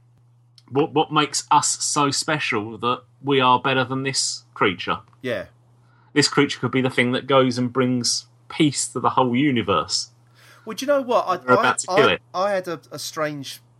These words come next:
Speaker 2: sort of feeling when this thing sort of came out of its egg. I thought it was gonna be the Star Whale from The Beast Below.
Speaker 1: I wondered that.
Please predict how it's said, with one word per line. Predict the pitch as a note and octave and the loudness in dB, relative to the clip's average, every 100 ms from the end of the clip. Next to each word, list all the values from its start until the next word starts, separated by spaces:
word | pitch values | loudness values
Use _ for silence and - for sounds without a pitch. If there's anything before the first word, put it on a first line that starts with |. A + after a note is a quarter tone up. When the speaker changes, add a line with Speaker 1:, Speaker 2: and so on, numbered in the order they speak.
| _ | _
Speaker 2:
sort | - D3+ | -20 -18
of | - | -18
feeling | - D#3 B2+ | -10 -8 -6
when | B2 D#3 | -8 -10
this | D3+ | -12
thing | - D3 B2+ | -10 -10 -10
sort | - C3+ B2+ | -12 -12 -12
of | - | -16
came | - B2+ | -12 -8
out | B2+ A#2 | -8 -10
of | |
its | A#2 | -10
egg. | B2+ | -6
I | C3 | -6
thought | C#3+ E3+ | -6 -8
it | |
was | D3+ | -10
gonna | C#3 | -10
be | C3 B2+ | -8 -8
the | |
Star | A#2+ - D#3 C3+ | -6 0 0 0
Whale | G2 E2 - - _ _ _ _ _ _ | -4 -8 -10 -16 _ _ _ _ _ _
from | - B2 | -12 -10
The | |
Beast | A#2+ A#2 - | -8 -8 -8
Below. | A#2 C3 A2 | -4 0 6
Speaker 1:
I | A#3+ | 6
wondered | B3 A#3+ E3 A2 G2 | 6 4 4 -4 -2
that. | G2+ C3+ | -2 -2